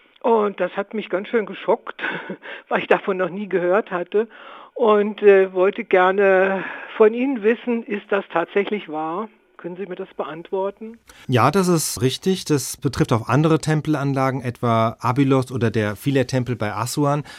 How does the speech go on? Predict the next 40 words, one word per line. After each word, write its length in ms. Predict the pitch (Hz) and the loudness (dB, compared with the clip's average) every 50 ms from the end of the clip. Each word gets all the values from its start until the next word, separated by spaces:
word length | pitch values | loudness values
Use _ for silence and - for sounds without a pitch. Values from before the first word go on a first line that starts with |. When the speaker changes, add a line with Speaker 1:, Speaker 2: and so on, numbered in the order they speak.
| - - - | -18 -16 0
Speaker 2:
Und 220 | - 143 143 127 | 4 4 4 6
Hintergrund 680 | 92 170 202 220 220 160 - - 175 180 175 - - - | 6 4 6 6 4 2 4 4 4 4 4 2 2 2
dafür, 400 | 131 135 160 - - 185 170 156 | 4 4 2 4 4 2 2 4
für 180 | - - 156 | 2 2 0
diese 480 | 135 143 147 143 147 151 147 143 143 131 | 2 2 0 2 2 4 4 4 2 0
Taten, 480 | - - 127 127 147 - 165 151 135 113 | 0 0 0 0 0 0 -2 -4 -2 0
war 320 | 113 110 117 139 143 127 - | 0 2 2 2 0 -2 -2
letztlich 400 | 127 131 123 - - 139 - 135 | -4 -4 -4 -4 -10 -6 -4 -2
eine 160 | 127 127 101 | -2 -2 -2
Anweisung 500 | 117 135 151 143 139 131 123 - 131 123 | -2 -2 0 0 0 0 0 -2 -4 -4
des 200 | 117 117 - - | -4 -6 -4 -2
römischen 360 | 120 123 135 127 - - 120 | 0 0 0 -2 -4 -6 -8
Kaisers 680 | - - 113 117 123 117 123 123 117 117 - - - - | -4 -4 -2 -2 -2 -2 -2 -2 -2 -4 -6 -12 -14 -12
Theodosius 800 | - - 131 131 120 101 110 110 123 135 139 170 190 202 - - | -2 2 4 4 4 4 2 2 2 2 2 0 -2 -2 -2 -4
aus 160 | 131 123 117 | -6 -6 -6
dem 160 | - 131 117 | -4 -4 -4
Jahr 200 | 113 110 107 110 | -2 -2 -4 -4
dreihunderteinundneunzig 1500 | 110 - 101 104 104 113 113 107 101 - - - 110 117 113 104 98 95 92 98 110 120 120 - - 175 175 - - - - | -6 -6 -8 -6 -4 -4 -4 -4 -6 -8 -6 -4 -2 0 0 0 0 -2 -2 -2 -2 -4 -6 -6 -10 -10 -10 -12 -18 -14 -10
nach 260 | 104 101 107 107 - | -8 -8 -8 -8 -10
Christus. 560 | - - 127 127 - - 151 156 156 - - - - - - - - - - - _ _ | -8 -8 -8 -8 -6 -6 -6 -6 -6 -10 -18 -20 -20 -20 -20 -20 -20 -20 -20 -20 _ _
Alle 460 | - 123 135 151 170 175 180 180 - _ _ _ - | 2 4 4 6 6 4 2 0 -4 _ _ _ -4
heidnischen 480 | 113 117 120 - 139 131 123 - 135 | -2 -2 -2 -2 -4 -4 -2 -4 -4
Tempel 340 | 113 - 117 113 - 120 110 | -2 -2 -4 -2 -2 -4 -2
sollen 380 | 95 104 104 104 104 104 104 101 - _ _ | 0 0 -2 0 0 -2 -4 -6 -10 _ _
geschlossen 560 | - 98 - - 110 110 110 - 117 98 90 | -12 -8 -2 0 0 0 0 0 -2 -2 -2
werden. 260 | 87 85 85 85 92 | -4 -8 -8 -8 -8
Und 380 | 92 107 104 95 - - _ - | -6 -6 -6 -6 -8 -12 _ -6
das 200 | 107 117 - - | -4 -4 -2 0
nahmen 300 | 123 110 110 131 151 151 | 2 2 4 2 2 0
auch 140 | 135 131 | -2 -2
die 100 | - 143 | -2 -4
frühen 300 | 123 - - 139 135 135 | -4 -2 -2 -2 -2 -2
Christen 320 | 123 - 147 151 - - 151 | -2 -2 -4 -4 -4 -6 -6
in 120 | - 127 | -2 -2
Ägypten 380 | 113 98 - 135 127 - - 165 | -2 -2 -2 -6 -6 -6 -10 -10
ernst. 380 | 147 143 147 180 190 190 - | -8 -6 -6 -6 -6 -6 -8
Das 140 | 135 117 - | -10 -8 -6
heißt, 200 | 120 117 110 - | -6 -6 -6 -6
sie 120 | - 131 110 | -6 -6 -2
haben 200 | 117 117 117 | -2 -2 -2